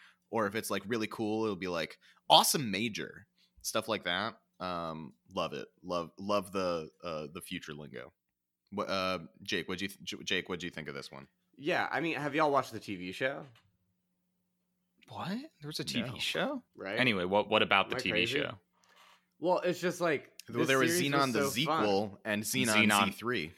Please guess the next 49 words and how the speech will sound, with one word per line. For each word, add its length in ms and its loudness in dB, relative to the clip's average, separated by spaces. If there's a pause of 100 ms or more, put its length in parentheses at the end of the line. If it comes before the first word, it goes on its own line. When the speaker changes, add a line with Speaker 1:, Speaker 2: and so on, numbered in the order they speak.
(120)
Speaker 3:
Well, 300 0
which 240 0
I 160 4
will 100 -2
talk 240 0
about 160 0
in 60 -6
a 20 -8
moment. 300 -4 (260)
Xenon 460 6
almost 480 6
became 300 2
a 40 -2
T 180 -2
V 160 0
show. 400 -2 (140)
Speaker 2:
I 100 -14
thought 200 -6
it, 160 -6
I 100 -10
thought 220 -4
it 100 -4
had 240 -4
a, 260 -4
am 120 -6
I 320 -2
just, 320 -12
am 160 -6
I, 120 -2
like, 360 -2 (320)
crazy? 500 -2
I 60 0
thought 220 -2
it 80 -2
had, 240 -2
like, 140 -4
a 80 -2
one 300 0
season 640 -4
<clears throat> 40 -20
T 140 -6
V 220 -4
show. 280 -6 (1000)
Speaker 3:
I 80 0
don't 140 2
know, 160 4
dude. 280 0
I 100 6
just, 260 -6